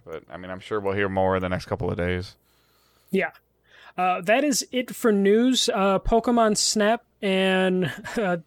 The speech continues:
Speaker 2: Crash four were announced, uh, which is cool. It's nineteen ninety-nine again. Uh, but there wasn't much to say <laughs> about those other than
Speaker 1: I, I
Speaker 2: it
Speaker 1: missed the,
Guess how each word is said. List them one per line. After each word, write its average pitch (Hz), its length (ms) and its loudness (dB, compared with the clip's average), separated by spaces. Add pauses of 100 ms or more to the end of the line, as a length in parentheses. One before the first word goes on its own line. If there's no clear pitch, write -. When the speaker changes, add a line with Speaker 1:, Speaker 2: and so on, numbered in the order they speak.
Speaker 2:
Crash 190 340 0
four 190 300 2
were 208 200 4
announced, 240 520 0
uh, 175 220 2
which 170 160 -2
is 175 140 -2
cool. 214 340 2
It's - 240 -4
nineteen 175 320 -2
ninety-nine 175 400 -2
again. 233 320 0 (580)
Uh, 156 320 -4
but 151 160 -6
there 143 100 -6
wasn't 165 300 0
much 165 220 -2
to - 60 0
say 165 540 0
<laughs> 175 180 -4
about 180 600 -2
those 165 360 2
other 175 220 -2
than 170 220 0
Speaker 1:
I, 139 180 4
I 131 140 4
Speaker 2:
it 123 120 2
Speaker 1:
missed 156 220 2
the, 127 140 2